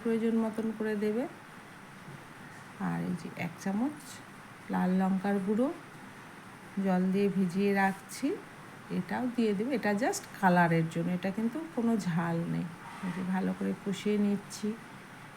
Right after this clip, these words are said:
জিরা, আদা, লঙ্কা, আর এই লাল লঙ্কার গুঁড়োটা দিয়ে দিলাম। এটা just কালারের জন্য, তোমরা, এটা অপশনাল, তোমরা চাইলে দেবে, না চাইলে দেবে না, কোনো ব্যাপার নেই। একটু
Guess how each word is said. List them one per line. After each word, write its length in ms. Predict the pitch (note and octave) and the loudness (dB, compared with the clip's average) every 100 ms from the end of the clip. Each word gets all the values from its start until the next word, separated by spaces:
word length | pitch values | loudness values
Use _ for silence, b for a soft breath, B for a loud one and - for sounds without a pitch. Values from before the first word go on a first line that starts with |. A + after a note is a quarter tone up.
| G3+ | -2
জিরা, 280 | F#3+ G3 F#3+ F#3 F#3 | 0 2 4 4 2
আদা, 220 | F3+ F#3 G3 - G3 | 2 0 -2 -4 -2
লঙ্কা, 360 | F#3 F3+ F#3 A3 C#4+ - - - - - - - - - - - - - - F#3 | 2 2 2 -2 -4 -10 -18 -14 -14 -14 -16 -18 -18 -16 -16 -16 -16 -16 -10 -4
আর 100 | F3 F3 | -2 -2
এই 60 | F3+ F#3 | -2 2
লাল 160 | G3 G3+ G#3+ | 4 6 6
লঙ্কার 340 | G#3 G#3 G#3+ G3+ | 6 4 2 2
গুঁড়োটা 320 | G#3 A3 G#3+ F#4+ - F#3+ | 4 2 0 -4 -2 4
দিয়ে 140 | F#3 D#3 | 4 4
দিলাম। 200 | E3 E3 F#3 | 0 -2 -2
এটা 120 | G#3+ G#3 | -2 -2
just 200 | B3+ - - - | -2 -4 -4 2
কালারের 500 | E3+ E3 E3+ F3 E3+ F3+ | 4 4 2 0 -2 0
জন্য, 220 | F3 G#3 C#4+ - - - - | 2 2 0 -4 -14 -14 -4
তোমরা, 260 | E3 D#3+ F3 - - | 0 2 2 -2 -4
এটা 140 | E4 C#4+ | 2 4
অপশনাল, 400 | B3 - C4+ C4+ C4 | 4 4 4 6 4
তোমরা 200 | A#3+ A3 A3+ C4 | 0 0 2 6
চাইলে 300 | B3+ C4 C4+ C4 | 8 8 6 6
দেবে, 180 | C4 C4+ A3+ | 6 6 6
না 80 | F#3 G3 | 6 4
চাইলে 280 | G3 G3+ G#3 | 4 6 6
দেবে 160 | A3+ A#3+ B3 | 6 6 6
না, 40 | C4 C4+ | 4 2
কোনো 160 | G#3 F3+ | 4 4
ব্যাপার 260 | E3+ E3 F#3 G3+ | 4 2 4 4
নেই। 120 | D4 - - - - - - - - - - - - - - - - - - - - - | 2 -2 -14 -16 -16 -16 -16 -16 -16 -16 -16 -18 -18 -18 -16 -16 -16 -18 -18 -16 -8 -6
একটু 220 | F3+ - | -4 2